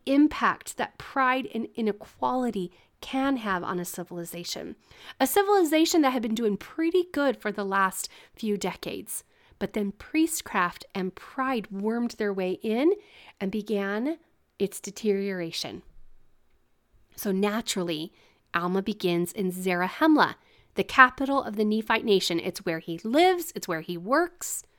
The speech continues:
And he's actually addressing the members of the church. He asks them to remember, and to specifically remember how the Lord has shown them who he already is.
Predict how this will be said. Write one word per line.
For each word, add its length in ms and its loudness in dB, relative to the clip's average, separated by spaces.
And 140 4
he's 200 0
actually 600 6
addressing 840 0
the 140 -2
members 600 4
of 160 -8
the 60 -4
church. 580 -4
He 240 0
asks 460 0
them 360 2
to 160 0
remember, 720 -2
and 100 10
to 180 6
specifically 840 4
remember 500 4
how 280 4
the 160 2
Lord 640 4
has 180 4
shown 400 6
them 160 4
who 140 2
he 280 -2
already 580 0
is. 360 -4